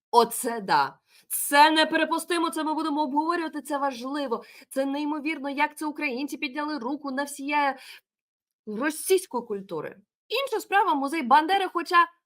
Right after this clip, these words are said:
взагалі його і не було тут на горизонті. Росіяни навіть самі не знають, що вони знищують, тому що вони знищили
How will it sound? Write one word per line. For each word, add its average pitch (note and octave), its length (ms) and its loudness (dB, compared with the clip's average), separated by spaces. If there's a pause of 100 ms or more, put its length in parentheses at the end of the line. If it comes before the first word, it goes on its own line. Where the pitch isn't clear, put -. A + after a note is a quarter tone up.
(140)
взагалі D#4+ 720 4
його E4+ 380 -4
і C#4+ 140 -6
не D4 300 0
було C#4+ 600 0 (100)
тут E4+ 240 -8
на C4+ 100 -4
горизонті. C4 840 -4 (520)
Росіяни E4 500 -4
навіть C#4 280 -2
самі C4 240 -6
не A#3 120 -4
знають, B3+ 200 -8
що A#3+ 160 -10
вони A3+ 200 -6
знищують, A3+ 400 -10
тому G#3 180 -8
що G3 240 -10 (280)
вони C4+ 380 -4
знищили G3 840 -4